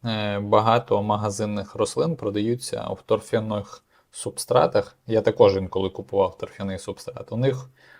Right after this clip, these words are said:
вони досить непогано тримають вологу, але вони волокнисті. І коли ви виконуєте пересадку, то ви пошкоджуєте дуже-дуже багато коренів. Або в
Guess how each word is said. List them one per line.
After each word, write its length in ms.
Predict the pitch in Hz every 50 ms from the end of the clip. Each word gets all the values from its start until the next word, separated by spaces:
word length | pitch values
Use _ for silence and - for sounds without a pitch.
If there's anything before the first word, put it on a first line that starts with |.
| _ -
вони 240 | - 113 113 113 104
досить 360 | 101 107 104 - - 98 -
непогано 440 | 107 101 - 110 107 110 104 104 98
тримають 440 | - 104 101 101 104 101 98 -
вологу, 360 | - 110 123 160 170 147 113 98
але 160 | 98 110 120
вони 340 | 120 117 113 113 110 110 104
волокнисті. 800 | 101 101 104 104 107 107 - - 104 95 87 - - - - - - _ _ -
І 240 | 107 110 110 104 101 - _ _ - - - _ _ _ _ _ -
коли 260 | - 107 104 110 110
ви 140 | 101 101 101
виконуєте 520 | 104 104 101 117 110 110 101 98 101 98
пересадку, 880 | 98 - 107 107 113 - - - 143 82 82 - - - 98 92 92 - _ _ _
то 440 | - - 107 110 113 107 104 101 101 98
ви 120 | 104 104
пошкоджуєте 760 | 101 - 92 - - - 110 107 107 101 101 95 - - 98
дуже-дуже 720 | 98 101 104 117 117 117 117 107 104 98 107 104 104 104 98
багато 420 | 95 95 90 92 95 92 - 90
коренів. 480 | - - - - - - - - 98 98 _ _ _ _ _ _ _ _ _ _ _ _ _ _ _ _ _ _ _ _ _ _ _ _ _ _ _ _ _ _ _ _
Або 300 | - 107 104 104 110 107
в 400 | 104 - - - - 110 101 101